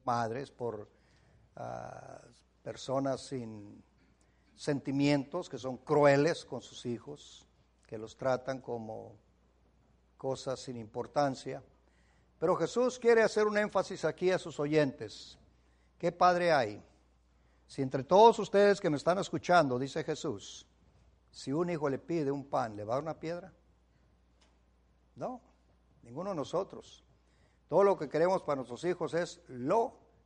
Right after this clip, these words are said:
mejor, aunque a veces ellos no lo agradecen, pero nosotros como padres somos responsables a darles lo que necesitan. "O si le pide un pescado,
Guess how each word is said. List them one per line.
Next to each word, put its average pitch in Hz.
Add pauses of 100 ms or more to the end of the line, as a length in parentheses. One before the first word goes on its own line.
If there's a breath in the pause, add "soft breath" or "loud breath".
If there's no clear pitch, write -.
mejor, 147 (800)
aunque 240
a 208
veces 190
ellos 160
no 139
lo 147
agradecen, 139 (420)
pero 131
nosotros 117
como 107
padres 131
somos 123
responsables 120
a 120
darles 131 (540)
lo 131
que 120
necesitan. 110 (2250 soft breath)
"O 165
si 208
le 190
pide 233
un 202
pescado, 165